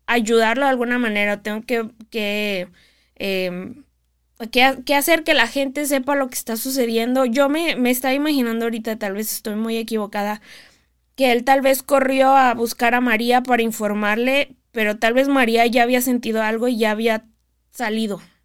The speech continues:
O sea, a lo mejor no se encontraron y no hablamos de un encuentro de Juan con María, pero sí de una corazonada que hizo buscar,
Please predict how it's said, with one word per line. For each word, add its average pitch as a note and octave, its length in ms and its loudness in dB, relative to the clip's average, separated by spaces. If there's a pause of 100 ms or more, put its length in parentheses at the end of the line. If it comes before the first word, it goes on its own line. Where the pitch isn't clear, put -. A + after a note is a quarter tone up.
(340)
O G3+ 140 -8
sea, G#3 160 -2
a F#3+ 60 -2
lo G3 100 -6
mejor G3+ 320 -6
no A3+ 240 -4
se A3+ 140 -6
encontraron A3 680 -4
y A3 80 -4
no G3+ 120 -6
hablamos G#3 420 -6
de G#3 80 -8
un G#3 80 -8
encuentro G#3+ 440 -8
de G#3 120 -4
Juan G3 240 -12
con A3 160 -6
María, G#3 400 -4 (480)
pero G#3+ 260 -2
sí A3 220 -4
de A#3+ 220 2
una A#3+ 520 -2
corazonada G#3 800 -2
que G3 180 -8
hizo F#3 280 -6
buscar, B3 580 -6